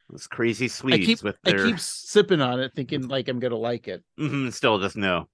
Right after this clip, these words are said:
Speaker 2: No, not for me. Not for me. All right, well, hey, I'm glad that there's finally a beer that I get, uh,
Speaker 1: <laughs>
Speaker 2: that I don't like.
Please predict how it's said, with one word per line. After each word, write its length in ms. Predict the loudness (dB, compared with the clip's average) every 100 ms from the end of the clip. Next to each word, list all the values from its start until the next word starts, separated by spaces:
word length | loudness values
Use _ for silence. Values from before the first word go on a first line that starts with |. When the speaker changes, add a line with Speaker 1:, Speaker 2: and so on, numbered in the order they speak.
| _
Speaker 2:
No, 260 | -4 -4 -8 _
not 180 | -2 -2
for 120 | -4
me. 340 | -6 -8 -10 -16 _
Not 160 | -12 -12
for 100 | -12
me. 240 | -14 -14 -2
All 100 | 2
right, 160 | 2
well, 160 | 4 4
hey, 220 | 6 4 2 _
I'm 220 | -2 0 2
glad 240 | 4 6
that 200 | 4 2 -4 -10
there's 160 | -6
finally 360 | -2 0 0 -2
a 60 |
beer 280 | -4 -2 0
that 140 | 0 0
I 100 | -2
get, 460 | -4 -4 -6 -16 _ -12
uh, 580 | -6 -2 2 2 2
Speaker 1:
<laughs> 520 | -2 -2 -4 -8 _ -2
Speaker 2:
that 140 | 2
I 100 | 4
don't 200 | 2 0
like. 280 | -2 -6